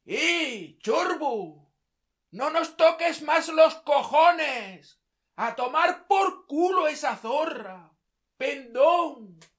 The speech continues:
Así la llamaba la multitud, con eso se agriaba el ambiente, volvió a caer agotado sobre el mundo. Justo entonces, todo fuego, trueno, relámpagos otra vez.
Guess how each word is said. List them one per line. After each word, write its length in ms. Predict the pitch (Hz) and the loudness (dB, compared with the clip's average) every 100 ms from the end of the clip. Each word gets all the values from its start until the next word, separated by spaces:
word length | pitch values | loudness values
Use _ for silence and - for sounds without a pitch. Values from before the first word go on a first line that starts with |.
| _ _ _ _ _ _ _ _ _ _ _ _ _ _ _ _ _ _ | _ _ _ _ _ _ _ _ _ _ _ _ _ _ _ _ _ _
Así 320 | - 123 139 156 | -10 -10 -6 -4
la 160 | 160 | -4
llamaba 400 | 147 143 147 151 | -4 -4 -4 -2
la 100 | 151 | -4
multitud, 840 | 147 139 135 135 135 147 151 135 135 | -4 -6 -6 -10 -6 -4 -2 -4 -8
con 180 | 147 151 | -6 -6
eso 240 | 165 180 | -8 -8
se 220 | - 185 | -4 -2
agriaba 560 | 175 160 160 165 170 175 | -2 -4 -4 -2 -2 -4
el 80 | 170 | -6
ambiente, 800 | 151 139 160 175 165 - 143 135 | -8 -6 -6 -4 -6 -10 -10 -6
volvió 460 | 131 131 120 127 | -2 -2 -2 -4
a 80 | 139 | -4
caer 320 | 143 135 143 | -4 -4 -2
agotado 500 | 160 143 131 147 151 | -2 -4 -4 -4 -4
sobre 360 | 160 175 160 143 | -6 -6 -4 -4
el 100 | 139 | -6
mundo. 500 | 135 156 165 143 127 | -6 -6 -6 -6 -6
Justo 380 | 123 180 - 202 | -6 -8 -6 -6
entonces, 840 | 196 185 170 160 - 160 160 - | -6 -6 -6 -6 -10 -10 -10 -10
todo 320 | - 165 170 | -4 -2 -2
fuego, 540 | 170 147 170 165 147 139 | -4 -4 -2 -2 -2 -4
trueno, 420 | 147 175 170 151 | -2 -2 0 -4
relámpagos 800 | 139 147 165 180 - 170 165 156 | -2 0 0 -2 -2 -2 -2 -6
otra 300 | 156 151 147 | -6 -2 -2
vez. 360 | 139 131 127 | -2 -6 -10